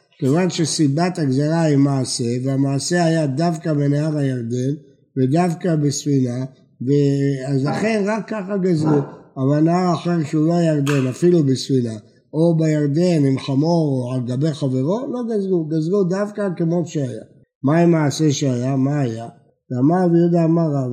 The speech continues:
מעשה בידם אחד שהיה מעביר מי חטאת ואפר חטאת בירדן ובספינה, ונמצא כזית מת תחוב בקרקעיתה של ספינה,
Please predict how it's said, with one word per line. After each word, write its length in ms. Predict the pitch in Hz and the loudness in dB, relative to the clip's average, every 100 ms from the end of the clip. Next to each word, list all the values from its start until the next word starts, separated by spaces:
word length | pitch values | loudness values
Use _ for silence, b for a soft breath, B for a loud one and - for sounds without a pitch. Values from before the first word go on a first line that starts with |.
| 127 | -4
מעשה 300 | 123 170 175 | -2 0 2
בידם 420 | 165 139 151 156 | 2 0 0 -2
אחד 240 | 110 127 143 | -4 -4 -4
שהיה 180 | 143 151 | -2 -2
מעביר 400 | 170 160 151 165 | 0 0 0 2
מי 200 | 156 156 | 2 0
חטאת 400 | 143 135 156 151 135 | -2 -4 -2 -2 -2
ואפר 280 | 156 151 131 | -2 -4 -6
חטאת 400 | 139 135 151 139 | -6 -4 -2 -2
בירדן 600 | 151 131 117 131 131 160 - - - | -2 -2 -4 -2 0 -2 -6 -20 -6
ובספינה, 760 | 160 165 160 - 151 135 113 120 - - _ _ | 0 2 2 0 0 0 -2 -6 -12 -18 _ _
ונמצא 760 | 127 147 160 147 - 190 175 139 123 | 0 4 4 2 0 2 2 0 -2
כזית 540 | 143 135 170 180 156 139 151 | -2 0 0 2 0 0 0
מת 260 | 175 165 139 | 2 2 -2
תחוב 480 | 147 - 180 160 147 | -8 0 2 2 0
בקרקעיתה 760 | 131 143 120 147 143 139 175 | 0 -4 -2 -2 -2 0 -2
של 220 | 160 180 | -2 -2
ספינה, 440 | 160 - 185 208 | -2 0 2 2